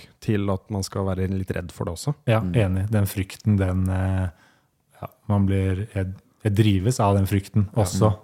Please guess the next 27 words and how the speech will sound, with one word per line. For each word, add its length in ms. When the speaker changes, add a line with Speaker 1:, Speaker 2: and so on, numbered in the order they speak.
Speaker 2:
av 180
å 80
ikke 320
være 380
klar 300
nok, 220
være 240
f-, 80
nok 240
forberedt, 720
legge 300
inn 160
nok 240
arbeid. 400
Altså, 160
jeg 40
Speaker 3:
Mm. 60
Speaker 2:
bare 160
nekter 400
å 0
stå 300
på 100
startstreken 640
der 80
og 80
tenke 300
sånn, 180